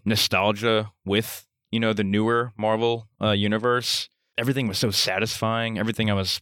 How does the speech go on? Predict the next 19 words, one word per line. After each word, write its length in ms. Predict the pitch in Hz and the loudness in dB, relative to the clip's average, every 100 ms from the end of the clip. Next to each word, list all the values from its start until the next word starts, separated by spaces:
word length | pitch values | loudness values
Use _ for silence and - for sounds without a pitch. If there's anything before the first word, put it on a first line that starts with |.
| - | -2
you 120 | 101 | -2
know, 180 | 95 87 _ _ - | -2 -4 _ _ 0
hoping 260 | 139 147 | 2 2
to 80 | 123 | 2
happen, 380 | 120 120 131 110 | 2 0 2 0
it 80 | 87 | 2
all 220 | 98 107 | 2 2
happened. 640 | 104 98 101 101 101 98 - - | 2 0 0 -2 -2 -6 -12 -6
And 180 | 95 92 | -4 -2
I 40 | |
think 220 | 92 104 | -4 -2
it 160 | 107 98 _ _ _ _ 113 | -2 -2 _ _ _ _ 0
wrapped 240 | 120 127 | 2 2
up 140 | 139 | 2
in 60 | 113 | 2
a 40 | |
really 180 | 107 117 | 2 2
cool 220 | 107 120 | 2 2
way. 180 | 107 120 | 4 2